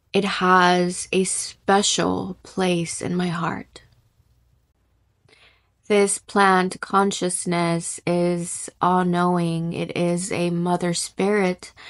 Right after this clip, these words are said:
And I guess as a mother knows everything, I would say that this plant really functions in the same way. Whenever you come into the ceremony space, she knows if you are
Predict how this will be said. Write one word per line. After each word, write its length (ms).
And 420
I 160
guess 440
as 360
a 120
mother 340
knows 680
everything, 880
I 140
would 240
say 300
that 260
this 220
plant 640
really 320
functions 720
in 120
the 80
same 340
way. 280
Whenever 300
you 220
come 260
into 220
the 140
ceremony 640
space, 800
she 300
knows 800
if 460
you 220
are 600